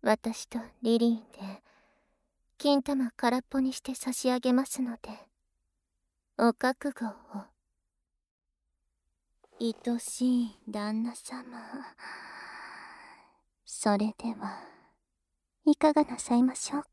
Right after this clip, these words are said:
か。旦那様の尊い遺伝子をお育てしている、このポテバラ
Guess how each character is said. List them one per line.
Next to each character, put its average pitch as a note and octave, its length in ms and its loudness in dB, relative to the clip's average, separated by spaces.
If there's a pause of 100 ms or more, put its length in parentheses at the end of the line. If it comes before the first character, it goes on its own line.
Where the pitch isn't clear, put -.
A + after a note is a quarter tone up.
(100)
か。 - 100 -12 (1600)
旦 G#3+ 380 2
那 A3+ 120 2
様 A3+ 400 2
の F#3+ 160 -6 (180)
尊 A3+ 840 4 (140)
い G3+ 100 4
遺 - 20 6
伝 A3+ 260 10
子 - 240 2
を - 20 0 (340)
お F#3+ 140 4
育 F#3+ 200 6 (160)
て A3 140 0
し - 200 -8
て - 120 -4
い A3 40 2
る、 G#3+ 60 2 (3000)
こ - 120 0
の - 180 -2 (500)
ポ - 80 0 (260)
テ - 100 2 (260)
バ - 80 -8 (240)
ラ - 180 -8